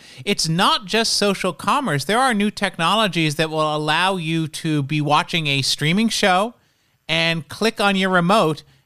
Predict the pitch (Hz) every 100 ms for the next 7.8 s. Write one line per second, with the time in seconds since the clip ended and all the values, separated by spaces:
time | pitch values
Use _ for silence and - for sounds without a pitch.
0 | _ 156 160 147 170 180 160 170 170 -
1 | 160 147 135 - 208 - 226 - 196 190
2 | 196 196 196 165 156 165 175 - 175 151
3 | 185 - 139 101 - - - - 165 156
4 | 156 - - - _ 180 160 165 185 269
5 | 294 247 190 - 160 175 202 165 165 156
6 | 151 - 107 143 190 - 220 220 208 170
7 | 131 147 160 170 185 190 190